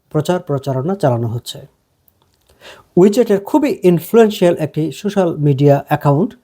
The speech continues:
সেটি হচ্ছে ইউলি ইউমিয়ান। কানাডিয়ান গোয়েন্দারা খুঁজে বের করে দেখেছে যে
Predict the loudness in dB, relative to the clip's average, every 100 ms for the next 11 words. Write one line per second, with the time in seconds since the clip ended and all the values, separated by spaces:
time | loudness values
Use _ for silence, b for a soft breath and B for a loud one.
0 | _ _ _ -4 2 4 4 2 -8 -2
1 | 2 4 4 0 0 4 4 4 0 -6
2 | -12 -18 _ _ _ _ _ _ _ 0
3 | 2 4 4 4 -2 -10 _ _ _ 0
4 | 2 4 4 2 0 -6 _ -2 4 4
5 | 4 0 -2 -2 -4 -4 -2 -2 -6